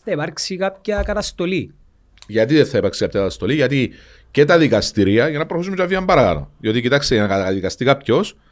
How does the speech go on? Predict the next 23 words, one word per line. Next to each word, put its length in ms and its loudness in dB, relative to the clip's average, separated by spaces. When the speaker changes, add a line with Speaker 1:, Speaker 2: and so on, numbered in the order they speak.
Speaker 2:
δεν 160 -4
είναι 100 -2
μόνο 180 0
η 40 -2
αστυνομία. 500 -8
Η 240 -20
αστυνομία 300 -2
μπορεί 120 4
να 60 2
κάνουμε 180 -2
φάκελο 240 2
και 80 -2
να 60 -2
πέψει 240 -4
δικαστήριο 640 0
και 120 -6
να 140 2
βρούμε 440 0
μια 360 0
τρίχα 600 2
της, 420 -2
ε, 640 2
λεπτομέρειας 1300 2